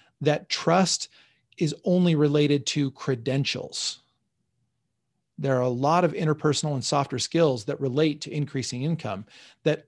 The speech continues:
all of you have control over. Then you take those skills, you apply them to your internal marketing at your current job and your external, external marketing. And by the way, in, in normal world,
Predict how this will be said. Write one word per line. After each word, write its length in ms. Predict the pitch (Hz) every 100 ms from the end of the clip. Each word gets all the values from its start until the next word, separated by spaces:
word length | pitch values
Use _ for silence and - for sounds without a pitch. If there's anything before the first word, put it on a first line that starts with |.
| -
all 280 | 170 202 185
of 100 | 139
you 100 | 143
have 280 | 123 135 -
control 440 | 131 - 233 180
over. 320 | 110 - - _ _ _ _ _ _ _ _ _ _ _ _ _ _ _ _ -
Then 220 | 135 202
you 100 | 196
take 320 | 120 196 214
those 180 | 165 143
skills, 480 | - - 123 120 131 - - -
you 160 | 165
apply 400 | 156 - 160 180
them 180 | 180 156
to 140 | - 147
your 180 | 135 -
internal 480 | 185 180 - 160 143
marketing 440 | 143 143 147 147
at 60 | 143
your 100 | 135
current 300 | - 160 143
job 320 | 120 120 127 - - -
and 120 | 151
your 160 | 147 -
external, 560 | 165 - 160 147 139 -
external 420 | 165 151 - 139 127
marketing. 520 | 120 113 123 139 156 - -
And 80 | 143
by 120 | 143
the 100 | 143
way, 280 | 143 143 120 - - -
in, 320 | 160 151 139 -
in 360 | 147 131 139
normal 560 | 147 165 156 139 131 123
world, 500 | 120 120 131 160